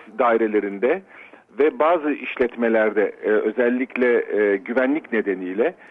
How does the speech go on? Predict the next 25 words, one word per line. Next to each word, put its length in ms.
yüzünün 400
örtülmesini 720
yasaklama 560
imkanı 380
getirilmiş 600
ama 180
s-, 580
burayla 320
sınırlı. 420
İtalya'da 480
biraz 200
evvel 220
bahsettik. 520
Yetmiş 340
beş 120
kanun 360
çerçevesinde 640
bazı 340
belediyeler 680
bunu 140
uyguluyorlar. 760
En 180
son 260
geldik, 340
e, 60